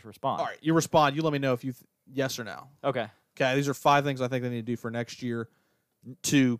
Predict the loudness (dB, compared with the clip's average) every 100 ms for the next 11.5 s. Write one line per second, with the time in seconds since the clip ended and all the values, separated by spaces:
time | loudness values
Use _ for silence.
0 | -4 -6 -6 -12 -14 -20 _ _ _ -20
1 | -12 -4 0 2 0 -2 0 0 0 0
2 | -4 -4 -2 2 4 4 2 0 -2 0
3 | 2 2 2 -4 -6 -14 -20 -20 _ _
4 | 0 2 2 0 -2 -2 2 4 6 6
5 | 4 0 0 -2 -4 -8 -10 -8 -6 -6
6 | -8 _ -12 -2 2 6 4 2 -10 -16
7 | _ _ _ _ _ -6 0 0 2 0
8 | 2 0 0 0 2 4 4 2 0 -4
9 | -6 -4 -6 -10 -16 -18 _ _ _ _
10 | _ _ -4 0 4 6 4 2 -2 -4
11 | -6 -6 -8 -14